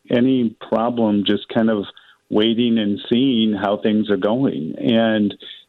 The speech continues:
I know their target is two percent. We're a little over, we're about three and a half roughly on the C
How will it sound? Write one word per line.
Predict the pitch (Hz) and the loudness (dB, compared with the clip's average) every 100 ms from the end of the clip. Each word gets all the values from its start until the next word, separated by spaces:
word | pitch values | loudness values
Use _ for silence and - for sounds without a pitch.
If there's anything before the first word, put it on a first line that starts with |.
| - | -4
I | 127 | 0
know | 127 135 | 0 2
their | 135 113 | 0 -2
target | - 117 123 131 117 | -2 -2 0 0 -2
is | 104 - | -4 -2
two | 123 117 | 0 0
percent. | - 104 110 110 135 135 - | 0 0 0 0 -2 -4 -2
We're | 113 | 0
a | 107 | 2
little | 113 113 | 2 2
over, | 113 113 120 120 | 2 2 0 -2
we're | 113 104 | 0 0
about | 107 98 - | 0 -4 -6
three | 117 110 | -2 2
and | 107 | 2
a | |
half | 95 101 113 - | 0 -2 -4 -2
roughly | 120 117 - 123 | -2 -2 0 0
on | 113 | 0
the | 98 - | -4 -2
C | 101 | -4